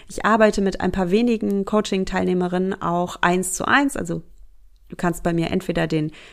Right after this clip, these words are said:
Meditationskurs Blüh auf machen, das ist ein Selbstlernkurs,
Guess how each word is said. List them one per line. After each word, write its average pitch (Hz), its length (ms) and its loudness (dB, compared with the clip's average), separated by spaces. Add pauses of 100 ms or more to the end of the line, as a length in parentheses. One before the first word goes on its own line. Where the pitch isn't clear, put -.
Meditationskurs 170 1080 -2
Blüh 147 280 -4
auf 143 320 -2
machen, 269 280 0
das 262 140 -2
ist - 60 -10
ein 160 100 -4
Selbstlernkurs, 233 880 -2